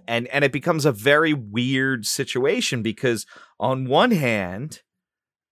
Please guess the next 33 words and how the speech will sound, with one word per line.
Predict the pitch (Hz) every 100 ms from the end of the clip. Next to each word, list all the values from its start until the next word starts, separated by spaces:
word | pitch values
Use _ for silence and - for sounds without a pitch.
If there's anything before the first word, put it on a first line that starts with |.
| -
I | 131
agree | 135 123 110 151 156
with, | 127 101 117
like, | 117 123 123
for | -
general | 110 - 104 113 147 180
safety, | - - 87 - 135 165 175 _ _ _ -
uh, | 92 95 -
and | 110
maybe | 120 123 135
in | 113
this | 127
case | - 104 92
more | 110 107 104
so | - 101
that | 90
people | 107 101 95
aren't | 95 -
taken | 98 85 82
advantage | 76 120 175 160 95
of, | 82 69 101 - _ _ _ _ _ _ _ _ _ _ _ _ -
you, | 127 117
you | 127
should | 131 254 240
regulate | 151 107 87 67 60
it. | - _ -
And | 135
on | 147
the | 147
other | 196 226
hand, | 143 98 80 85
it's | 101 -
like, | 113